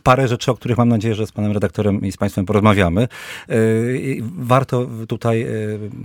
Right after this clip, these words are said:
podkreślić i przede wszystkim warto je wyprostować, bo pewne obrazy, które pojawiają się w tym filmie, weszły do popkultury i u osób, które nie są w, zaprawione w bojach historycznych, nie są tutaj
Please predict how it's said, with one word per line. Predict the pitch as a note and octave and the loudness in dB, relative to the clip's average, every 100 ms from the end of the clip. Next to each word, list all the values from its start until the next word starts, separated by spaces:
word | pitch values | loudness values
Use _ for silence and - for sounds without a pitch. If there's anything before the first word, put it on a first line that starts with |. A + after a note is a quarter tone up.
| - | -4
podkreślić | A#2 - C3 G#2 - C#3+ - - | -4 6 6 6 -2 -6 -6 -10
i | |
przede | - A#2+ | -8 -8
wszystkim | A#2+ - A#2+ A2+ G#2+ | -8 -2 0 0 -2
warto | A2 A2 A#2 | -2 0 0
je | G#2+ | 0
wyprostować, | A2+ G#2+ - G2 D2 - - - | 0 -6 2 2 2 -8 -16 -10
bo | F2+ G2 G2+ - - - - A2+ | -2 0 0 -4 -18 -16 -6 -2
pewne | - G#2+ B2 | 0 2 2
obrazy, | A2+ D3 C3 | 4 4 4
które | - G#2+ | 0 -2
pojawiają | - G2+ B2+ E3 | 2 2 4 2
się | - | 0
w | - | -2
tym | G2+ | -4
filmie, | - G2 F2 G#2+ C3 D3 | 0 0 2 0 0 -2
weszły | B2 A2 A2 C3 B2 | -6 -2 -2 0 2
do | G#2+ | 2
popkultury | - - G#2+ F#2 F#2 G2+ D3+ - - - - | 2 0 -2 0 2 4 2 -2 -14 -16 -4
i | A#2+ | 0
u | A#2+ B2 | 2 4
osób, | - B2+ | 2 -2
które | - G#2+ | 0 4
nie | G#2 F3 | 4 2
są | - A#2 G#2 F2 | 4 4 4 0
w, | - - G2 F#2+ F#2+ F#2+ | -6 -4 -2 -2 -4 -2
zaprawione | G2 - C3 D#3 A2 | 0 0 2 4 2
w | |
bojach | F2+ B2+ G2 | 2 2 0
historycznych, | G#2 - D#2+ - D#2+ - | -2 -2 -4 -4 -10 -6
nie | G2 | -6
są | G#2+ F#2 | -4 -6
tutaj | G2+ G2+ | -4 -2